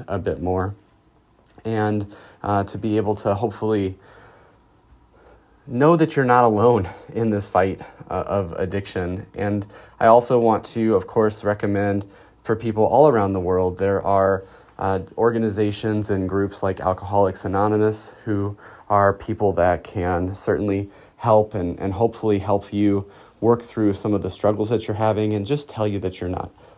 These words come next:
alone, um, when you're struggling. And then I should also mention and that, uh, they have changed the suicide prevention hotline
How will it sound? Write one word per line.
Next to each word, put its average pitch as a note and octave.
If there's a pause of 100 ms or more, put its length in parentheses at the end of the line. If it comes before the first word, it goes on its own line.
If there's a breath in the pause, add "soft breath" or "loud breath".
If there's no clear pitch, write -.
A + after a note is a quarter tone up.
alone, F2+ (260)
um, F2 (260)
when F#2+ (320 soft breath)
you're G2
struggling. F2 (560 loud breath)
And A2
then A#2
I A2
should A#2
also A#2
mention G2+ (120)
and F#2+ (520 loud breath)
that, F#2+
uh, E2+ (520)
they G#2+
have A2+
changed G#2
the F#2+
suicide G2
prevention F#2
hotline G2